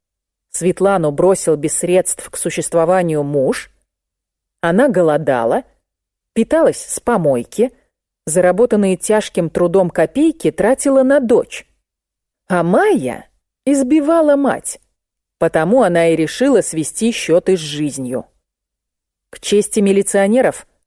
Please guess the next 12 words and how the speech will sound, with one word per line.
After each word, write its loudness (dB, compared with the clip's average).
в -6
руки 0
которых 0
попало 0
послание, -2
нужно 0
отметить, -2
что -2
они 2
правильно 0
оценили -2
ситуацию. -4